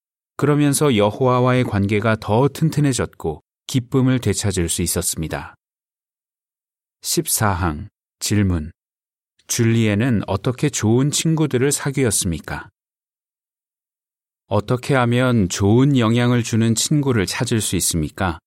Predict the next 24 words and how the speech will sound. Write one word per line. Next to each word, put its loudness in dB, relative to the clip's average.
현재 0
장로로 0
섬기는 0
줄리에는 0
이렇게 0
말합니다. -2
"어렸을 0
때 0
저는 -2
봉사를 2
하면서 0
좋은 2
친구들을 0
사귀었어요. -2
열심히 2
있는 2
그 0
친구들 0
덕분에 -2
봉사가 0
얼마나 2
즐거운지 0
알게 -2
됐죠. -6